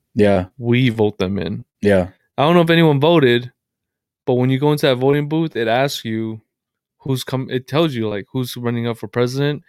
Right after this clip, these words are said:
Speaker 1: Mm-hmm.
Speaker 2: who's running up for Congress, who's running
Speaker 1: Yeah,
Speaker 2: up for
Speaker 1: yeah,
Speaker 2: Senate, or
Speaker 1: yeah.
Speaker 2: anything like that. So don't allow someone's marriage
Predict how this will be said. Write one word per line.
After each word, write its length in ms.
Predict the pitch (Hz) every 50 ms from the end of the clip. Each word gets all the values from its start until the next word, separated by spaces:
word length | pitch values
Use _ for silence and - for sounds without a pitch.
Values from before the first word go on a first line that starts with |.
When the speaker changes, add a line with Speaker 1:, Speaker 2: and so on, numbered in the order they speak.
| _ - -
Speaker 1:
Mm-hmm. 160 | 113 104 104 110
Speaker 2:
who's 160 | 123 120 117
running 220 | 120 120 120 120 117
up 80 | 104
for 100 | 110 104
Congress, 460 | 101 - - 120 123 127 127 123 -
who's 160 | - - 110 113
running 200 | 113 113 110 113
Speaker 1:
Yeah, 100 | 110 107
Speaker 2:
up 80 | 101 95
for 60 | 92
Speaker 1:
yeah, 60 | -
Speaker 2:
Senate, 280 | 117 120 123 123 123 -
or 100 | 120 123
Speaker 1:
yeah. 80 | 123 123
Speaker 2:
anything 180 | 127 - 120 110
like 140 | 110 110
that. 240 | 117 127 127 113 104 _ _ _ - - _ _
So 400 | - - 170 156 143 139 135 139 - 139 - _ _ _ _ _ _ _ _ _ _ _ _ _ _ _ _ _ _ _ _ _ _ _ _ _ - 127
don't 340 | 143 185 247 320 277 - -
allow 800 | - 139 127 123 120 123 139 147 143 135 120 117 113 117 117 - _ _ _ _ _ _ _ _ _ _ _ _ _ _
someone's 560 | - - 151 143 143 139 131 123 110 - - _ _ _ _ _ _ _ _ _ _ _ _ _ _ _ _ _ _ _ _ -
marriage 720 | 113 107 107 110 110 104 101 98 98 98 - - - -